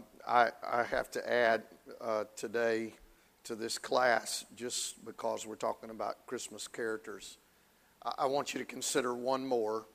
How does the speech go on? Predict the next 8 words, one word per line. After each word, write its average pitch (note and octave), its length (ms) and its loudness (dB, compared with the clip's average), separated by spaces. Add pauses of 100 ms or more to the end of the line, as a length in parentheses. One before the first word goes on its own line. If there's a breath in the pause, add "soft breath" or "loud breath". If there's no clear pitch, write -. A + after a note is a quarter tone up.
(800 soft breath)
It's C#3+ 120 -4
found D#3 280 6
in C#3+ 60 0
Luke D3+ 280 6
chapter C#3 400 10
two, C3+ 300 2
verse B2 300 2
twenty-five. A#2 760 -2